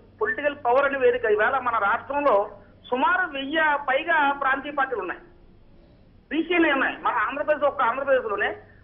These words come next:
ఆ, చాలా, ఆ, పార్టీలు మనకి రీసీలు ఉన్నాయి. అంటే, ఇన్ని రాజకీయ పార్టీల్లో ఏ రాజకీయ పార్టీ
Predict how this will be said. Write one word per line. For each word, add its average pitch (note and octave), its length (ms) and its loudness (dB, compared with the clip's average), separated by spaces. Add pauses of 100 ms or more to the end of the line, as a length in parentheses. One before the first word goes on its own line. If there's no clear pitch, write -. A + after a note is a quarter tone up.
(120)
ఆ, G#3 260 2 (180)
చాలా, - 300 2 (680)
ఆ, G#3+ 360 0 (360)
పార్టీలు D4+ 360 -2 (600)
మనకి A3 240 -2 (580)
రీసీలు C#4+ 400 0
ఉన్నాయి. F#3+ 220 -2 (460)
అంటే, E4 160 0
ఇన్ని D#4 300 4
రాజకీయ D4+ 460 2
పార్టీల్లో D#4 840 0 (340)
ఏ B3 100 -4
రాజకీయ D#4+ 480 -2
పార్టీ D#4 360 -2